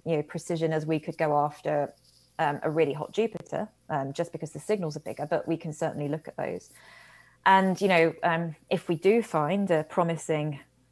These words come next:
Earth-Sun analog candidate, we'll certainly be looking at all the ways we could possibly observe it.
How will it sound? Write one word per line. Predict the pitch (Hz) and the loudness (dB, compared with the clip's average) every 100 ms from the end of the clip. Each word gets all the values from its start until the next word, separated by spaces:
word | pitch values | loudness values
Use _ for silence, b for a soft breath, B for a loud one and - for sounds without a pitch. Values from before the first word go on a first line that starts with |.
| _ _ _ - | _ _ _ 6
Earth-Sun | 185 170 - - - 180 175 170 160 | 8 6 2 -6 2 4 4 0 0
analog | 170 156 151 147 | 0 0 -2 -2
candidate, | 170 147 139 160 | -6 -4 -2 0
we'll | 165 | -2
certainly | 160 - 196 175 170 | -6 2 4 4 2
be | 156 | 0
looking | 156 160 170 | -2 -2 -2
at | - | -2
all | 151 | 0
the | 151 | 0
ways | 151 147 | 0 -2
we | 147 | -4
could | 151 | -8
possibly | - 151 147 151 | -10 -8 -8 -8
observe | 139 151 151 147 | -8 -6 -6 -6
it. | 135 - | -8 -10